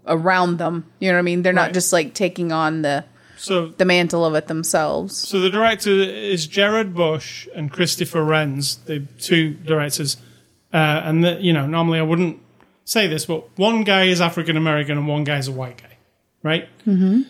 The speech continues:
Speaker 2: So that was one of the things I was thinking. Who wrote and who came up with this idea? And it's from both sides of the, the, the African-American director, which I believe is Jared Bush. Uh, it
Speaker 1: Had a
Speaker 2: was a
Speaker 1: bad dream once.
Speaker 2: He had a bad dream and woke up from it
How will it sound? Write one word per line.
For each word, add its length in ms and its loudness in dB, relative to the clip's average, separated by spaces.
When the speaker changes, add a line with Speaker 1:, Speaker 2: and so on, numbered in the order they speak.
Speaker 2:
So 420 0
that 240 2
was 200 0
one 200 2
of 80 0
the 80 -4
things 240 -2
I 80 -2
was 180 -4
thinking. 320 -2
Who 420 2
wrote 480 0
and 200 -2
who 140 0
came 260 0
up 140 -2
with 140 -6
this 200 -4
idea? 440 -4
And 100 4
it's 140 0
from 200 2
both 200 2
sides 380 -2
of 60 -4
the, 220 -4
the, 360 -2
the 200 2
African-American 800 2
director, 500 -6
which 240 -8
I 80 -10
believe 300 0
is 180 -4
Jared 460 0
Bush. 400 -4
Uh, 240 2
it 20 -6
Speaker 1:
Had 140 0
a 40 4
Speaker 2:
was 80 2
a 40 2
Speaker 1:
bad 180 0
dream 380 -2
once. 280 -6
Speaker 2:
He 60 0
had 120 2
a 40 0
bad 260 0
dream 380 0
and 160 -6
woke 220 -6
up 140 0
from 180 -6
it 160 -12